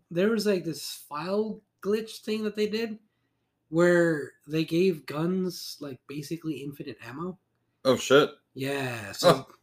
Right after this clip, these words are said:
Speaker 1: they modded a gun to, 'cause, you know, you can, uh, modify guns and you can, like, shoot electric bullets.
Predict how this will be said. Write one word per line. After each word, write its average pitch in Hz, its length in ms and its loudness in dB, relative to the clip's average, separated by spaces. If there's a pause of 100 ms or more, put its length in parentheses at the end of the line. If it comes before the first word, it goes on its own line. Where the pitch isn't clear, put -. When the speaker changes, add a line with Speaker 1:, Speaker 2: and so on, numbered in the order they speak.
(380)
Speaker 1:
they 156 160 4
modded 175 420 4
a 190 60 2
gun 170 460 2
to, - 260 -6
'cause, - 400 -8 (160)
you 156 100 2
know, 165 120 4
you 147 180 -2
can, 135 200 -12
uh, 123 220 -12
modify 123 540 -14
guns 113 400 -14
and 101 120 -18
you 107 60 -18
can, 117 140 -18
like, 104 180 -18
shoot - 240 -16
electric 107 460 -12
bullets. - 480 -16